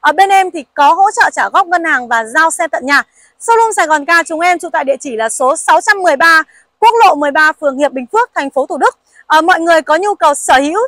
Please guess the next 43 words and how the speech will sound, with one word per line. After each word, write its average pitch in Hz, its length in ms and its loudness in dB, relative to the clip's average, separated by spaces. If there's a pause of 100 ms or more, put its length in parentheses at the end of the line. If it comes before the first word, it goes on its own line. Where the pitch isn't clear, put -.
trải 330 200 2
nghiệm 311 320 -4
và 277 140 2
lái 269 220 2
thật - 240 0
ba 330 200 0
chiếc 403 200 -4
xe 330 240 0
này 262 200 0 (100)
thì 233 180 -10 (340)
hãy 392 220 0
liên 440 180 2
hệ 403 160 2
em 339 160 2
Quỳnh 311 180 -4 (480)
hoặc 349 180 2
đến 339 180 2
trực - 200 -2
tiếp 453 180 0
địa 359 180 -2
chỉ, 269 260 -6
ờ, 226 380 0 (120)
trên 349 380 2
màn 294 140 0
hình 294 180 -2
nhá. 349 140 2 (280)
Địa 320 120 -4
chỉ 320 140 -6
của 240 140 -4
showroom 370 320 -2
Sài 311 120 -2
Gòn 277 180 -4
Ca. 330 200 2 (280)
Em 403 220 2
Quỳnh 359 220 0
cũng 339 140 -6
như 403 100 -4
là 370 120 2
tất - 300 -2
cả 330 200 2
các 339 120 -8
cộng 359 160 -2
sự 370 280 -4